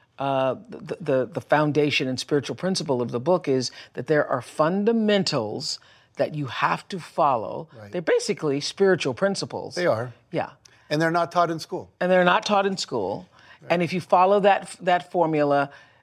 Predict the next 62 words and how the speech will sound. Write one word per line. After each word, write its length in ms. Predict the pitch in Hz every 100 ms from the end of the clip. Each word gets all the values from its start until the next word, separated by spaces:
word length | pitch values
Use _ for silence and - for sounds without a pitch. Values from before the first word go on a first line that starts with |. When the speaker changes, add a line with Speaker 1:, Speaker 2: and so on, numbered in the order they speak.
| _
Speaker 1:
you 380 | 170 151 175 165
will 260 | 156 151
succeed. 640 | 143 156 - 143 101 - -
Speaker 2:
Right. 260 | 120 104 107 _
Speaker 1:
And 180 | 165 165
there 140 | 165 156
are 100 | 156
no 220 | 165 160
shortcuts 560 | - 139 - 120 92 -
to 120 | 98
that. 240 | - - _ -
Speaker 2:
There 120 | 143
are 100 | 147
no 140 | 117
shortcuts. 640 | 104 104 92 104 98 - -
Now, 80 | 151
to 80 | 135
go 100 | 143
back 220 | 135 135
to 60 | -
your 80 | 110
question 460 | - 120 - 110
and 120 | 107
answer 260 | 107 101 117
it 60 | 107
in 100 | 113
a 60 |
more 320 | 107 104 107 -
honest 320 | 113 110 98
way, 240 | 131 123 101 - - - _ _ _ _ _ _ _ _ -
the 120 | 139
first 280 | - 175 -
principle 360 | 151 135 123
in 40 | 117
the 60 |
book, 300 | 110 127 123
I 80 | 117
think, 180 | 104 110
is 120 | 104
the 60 | 110
most 220 | 113 -
important 380 | 104 123 107 107
one. 160 | 104
It's 100 | 104 -
the 80 | 117
fundamental 540 | - 127 123 120 113
bedrock, 540 | 104 110 101 104 104
and 80 | 113
it's 140 | 104 127
called 180 | 127
Speaker 1:
Yeah. 60 | 98
Speaker 2:
take 180 | 127 -
one 140 | 117
hundred 220 | 107 127
percent 340 | 113 107 123 117
responsibility 720 | 101 - 104 92 101 107 101
for 80 | -
your 100 | 101
life 260 | 98 101 110
and 60 |
your 120 | 104
results. 420 | 104 104 139 107